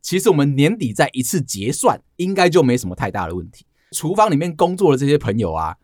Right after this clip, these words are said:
营业额看起来很高，但是实际上有一堆呆账收不回来，赔钱的时候就已经开始在吵架；赚钱的时候就觉得说赚的没有比预期来的多，最后这一票朋友就会分崩离析，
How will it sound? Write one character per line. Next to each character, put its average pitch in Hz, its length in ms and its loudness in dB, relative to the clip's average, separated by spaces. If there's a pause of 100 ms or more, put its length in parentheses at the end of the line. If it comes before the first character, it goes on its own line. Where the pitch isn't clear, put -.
(220)
营 170 100 -6
业 262 140 4
额 151 120 0
看 202 160 2
起 143 60 0
来 139 100 2
很 104 240 -4
高， 120 300 2 (100)
但 247 160 4
是 269 80 6
实 170 200 -4
际 220 120 -6
上 196 180 2
有 - 200 -2
一 240 100 0
堆 180 220 2
呆 143 180 2
账 135 220 0 (140)
收 196 200 4
不 190 160 2
回 123 140 6
来， 87 260 -4 (200)
赔 175 260 4
钱 175 180 2
的 147 80 4
时 143 140 -2
候 151 180 2
就 - 160 2
已 151 40 2
经 143 100 -2
开 160 120 0
始 147 40 2
在 131 100 0
吵 101 240 -6
架； 110 240 -8 (360)
赚 247 200 2
钱 156 160 2
的 147 80 2
时 147 120 -2
候 175 100 4
就 226 100 4
觉 147 140 0
得 147 80 2
说 185 200 2
赚 285 140 4
的 175 300 2
没 196 140 0
有 165 40 6
比 147 160 -6
预 285 120 4
期 - 180 2
来 143 100 4
的 135 80 2
多， 135 320 2 (300)
最 185 160 2
后 160 360 2
这 180 120 -2
一 147 60 0
票 165 140 4
朋 120 140 0
友 104 80 -2
就 101 80 -2
会 110 80 2
分 101 220 -2
崩 98 180 -4
离 82 140 -12
析， - 260 -16